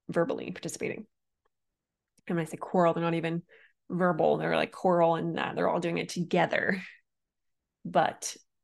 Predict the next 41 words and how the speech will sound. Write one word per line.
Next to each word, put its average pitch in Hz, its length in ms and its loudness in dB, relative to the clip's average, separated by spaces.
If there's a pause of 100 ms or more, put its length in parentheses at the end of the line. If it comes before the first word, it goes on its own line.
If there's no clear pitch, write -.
(140)
um, - 600 -10 (340)
maybe 175 160 -4
synchronously - 680 -4
participate 165 440 -4
is 185 80 0
a 180 40 -2
better, - 420 0 (300)
better, - 440 -4 (460)
uh, - 300 -4
word - 360 -2
than 180 160 -6
choral, - 500 -4 (520)
but - 120 -4
not - 240 -6
actually - 220 -8
having - 180 -10
to 175 60 -8
speak. - 400 -16 (880)
Write 185 440 4
and 180 160 2
reveal. 170 760 2 (420)
So, - 160 -12 (220)
so - 160 -4
write 170 160 2
and 185 80 0
reveal 185 160 2
could 185 80 0
be, 175 60 0
like, 170 160 -2
you 170 100 -2
write 165 180 2
something 175 200 0
down 165 220 2
and 190 100 2
you 175 80 2
all 165 200 4
reveal 165 360 2
at - 60 -8
the - 60 -2
same 165 240 -2
time. 170 440 0